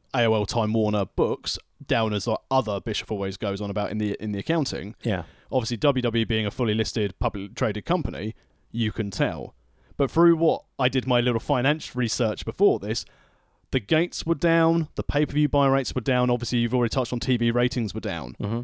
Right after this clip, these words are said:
Speaker 1: It's everything that's happening to W W E right now.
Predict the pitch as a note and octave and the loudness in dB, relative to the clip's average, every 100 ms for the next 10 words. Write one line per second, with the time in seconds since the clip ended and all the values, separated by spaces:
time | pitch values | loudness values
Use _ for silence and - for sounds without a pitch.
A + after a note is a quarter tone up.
0 | - _ _ _ _ _ _ _ _ - | -8 _ _ _ _ _ _ _ _ -20
1 | - - B2+ B2 - B2 - A2+ A2 G2 | -6 0 2 2 0 -2 -2 -2 -4 -4
2 | A2+ G#2 G2+ G2+ G2+ G2 E2 F2+ | -2 -2 -2 -2 -2 -4 -4 -6